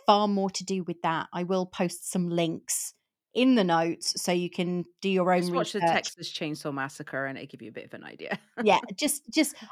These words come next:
Speaker 1: I'll send, I'll post some links and it'll give you a path to your own research because we don't need to go into it. However, I think that it was more what they discovered than,
Speaker 2: Mm, what he
Speaker 1: than the
Speaker 2: did.
Speaker 1: number of
Speaker 2: Yeah.
Speaker 1: people that were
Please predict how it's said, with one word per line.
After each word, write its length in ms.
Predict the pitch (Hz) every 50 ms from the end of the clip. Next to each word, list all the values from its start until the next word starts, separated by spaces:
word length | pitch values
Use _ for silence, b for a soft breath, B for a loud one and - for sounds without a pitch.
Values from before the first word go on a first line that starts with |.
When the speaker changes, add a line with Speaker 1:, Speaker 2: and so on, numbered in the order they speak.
| B
Speaker 1:
I'll 120 | - 240 240
send, 260 | - - 320 302 269
I'll 140 | - 233 233
post 340 | 262 - 285 285 - - -
some 120 | 262 240
links 400 | 226 202 185 185 190 - - -
and 120 | 202 196
it'll 140 | 175 135 190 185
give 200 | - 208 196 196
you 280 | 208 202 196 190 180 - _ _ _ _ b b b b b b b
a 80 | - 190
path 420 | - - - 254 233 226 233 - -
to 120 | - 233
your 180 | 202 202 - -
own 280 | - 196 196 202 190 180
research 680 | 170 180 175 165 - - - 160 156 151 - - - _
because 440 | 190 180 - 185 175 165 175 - - -
we 100 | 208 190
don't 160 | 196 185 180
need 140 | 180 175 -
to 60 | -
go 120 | 190 180
into 220 | 180 180 180 - 175
it. 80 | - -
However, 600 | - - 202 196 214 214 208 208 185 156 160 180 B B B B B -
I 80 | 190
think 380 | 185 - - 214 214 - - -
that 140 | 202 190 -
it 220 | - 196 196 -
was 200 | - 190 185 180 202
more 520 | 202 208 208 208 202 196 196 196 180 - _ _ _ _
what 360 | - 180 170 175 185 - -
they 140 | - 196 190
discovered 640 | 185 190 185 - - - 190 180 175 185 185 175 - 185 -
than, 420 | 175 175 175 175 180 175 170 165
Speaker 2:
Mm, 320 | 175 170 160 147 151 156 - _ _ - 175 165 170 175
what 180 | 185 185 185 175
he 80 | 180 175
Speaker 1:
than 20 | -
the 80 | - 180
Speaker 2:
did. 120 | 185 185
Speaker 1:
number 440 | 185 180 180 185 185 170 185 185 190
of 120 | 180 - _ - 190 180
Speaker 2:
Yeah. 260 | - 151 139 139 165 175
Speaker 1:
people 80 | 160 - _ _ _ _ _
that 200 | 175 170 - -
were 280 | 180 175 170 175 170